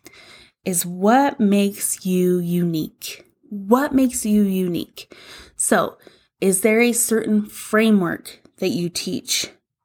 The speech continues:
Is it who you serve that makes you unique?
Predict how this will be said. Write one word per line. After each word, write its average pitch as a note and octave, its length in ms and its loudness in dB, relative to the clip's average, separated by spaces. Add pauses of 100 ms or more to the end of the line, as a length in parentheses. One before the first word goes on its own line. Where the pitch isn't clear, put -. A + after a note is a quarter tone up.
(1040)
Is F#3+ 160 0
it F#3+ 180 2
who A3+ 300 0
you G#3+ 260 4
serve A3+ 680 0 (380)
that G#3 100 -2
makes F3+ 340 -4
you F3 80 -6
unique? E3+ 680 -6